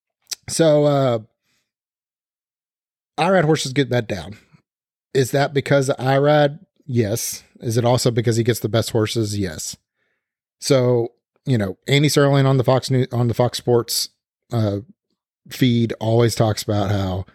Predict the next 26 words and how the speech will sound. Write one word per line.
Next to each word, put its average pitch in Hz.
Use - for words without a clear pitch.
if 104
you're 104
betting 135
Irad 135
horses 123
all 120
the 120
time, 120
you're 101
gonna 117
go 120
broke 104
because 95
the 98
value 123
is 110
not 110
there. 104
And, 101
you 113
know, 90
it, 113
and, 139
and 143
quite 160
frankly, 151